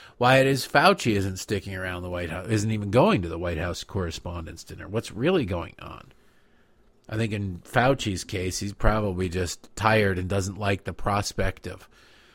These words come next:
somebody he disagrees with saying something to him in a public setting. Plus, um, Joe probably doesn't, they'd talk more about Fauci and, and praising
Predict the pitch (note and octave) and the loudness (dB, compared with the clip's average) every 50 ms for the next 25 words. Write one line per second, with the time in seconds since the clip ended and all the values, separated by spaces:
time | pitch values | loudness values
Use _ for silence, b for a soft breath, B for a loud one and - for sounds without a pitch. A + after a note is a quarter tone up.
0 | b b b b b b b b b b - - - - D#3 C3+ B2 A#2+ A#2+ A#2 | b b b b b b b b b b -6 -2 2 4 4 4 4 2 2 2
1 | A2 G#2 A#2 A2 G#2 A#2 A#2 - A#2+ G#2 F#2+ A2 A2+ B2 B2 A2 F#2+ G2+ G#2 G2 | 2 0 0 0 0 0 -2 -2 -2 -2 -2 0 0 0 0 0 0 2 2 2
2 | G2+ G2+ - - - _ _ _ _ _ _ - - - - - C3 B2+ C3+ C3 | 2 0 -2 -6 -16 _ _ _ _ _ _ -4 -2 0 4 4 6 6 6 4
3 | A#2+ A2+ A2 G2+ - - G#2+ F#2+ F2+ F2 F2 F#2 F2+ F2 E2 - - F#2 F2+ F2+ | 2 0 -2 -2 0 0 0 0 0 -2 -4 -4 -4 -4 -8 -8 -8 -8 -6 -6
4 | F2+ F#2 F2 F2 D#2+ - G#2+ F#2+ E2+ F2+ E2+ - - - - A#2+ G#2 F#2+ E2 D2 | -6 -6 -8 -6 -2 2 2 2 2 0 -4 -4 -4 0 2 2 2 2 0 -4
5 | D2 E2 F#2+ G#2 _ _ _ _ _ - A#2+ A#2 A2 - - - b b b b | -6 -8 -10 -20 _ _ _ _ _ -2 0 2 2 0 -2 -10 b b b b
6 | b b b b b b b b b _ - - G#2 G2 F#2+ F2+ F2 F2 E2+ E2 | b b b b b b b b b _ -10 -6 -4 -2 -2 -2 -2 -4 -6 -8
7 | F2+ F#2+ _ _ _ _ _ _ _ - B2 A2+ G2+ F#2+ A#2+ A2+ A2 G2 - B2 | -12 -14 _ _ _ _ _ _ _ -16 -12 -6 0 2 4 4 6 12 12 12
8 | A2 G#2 G#2 F#2+ G2+ G2+ G#2 G#2 G2 G2+ A2 A2+ A2+ A2+ A2+ A2 G2 F#2 - - | 12 10 2 0 0 2 2 0 0 -2 -4 -4 0 0 0 0 0 2 6 8
9 | A#2+ G#2+ F#2+ - G#2+ G#2+ G2 G2+ F#2+ F2+ F2+ F#2+ F#2 F#2 - - G2+ G2 G2 - | 8 8 6 2 -2 -4 -2 -2 -2 0 0 0 0 0 2 4 4 4 4 0
10 | - - F2+ E2 F2 F2 F2 - - F#2+ F2 - - G#2+ G2 G2+ F#2+ E2+ F2+ F2 | -2 -4 -4 -4 -6 -6 -8 -8 -10 -8 0 8 10 10 10 10 6 -2 -4 -6
11 | D#2+ D#2+ | -8 -10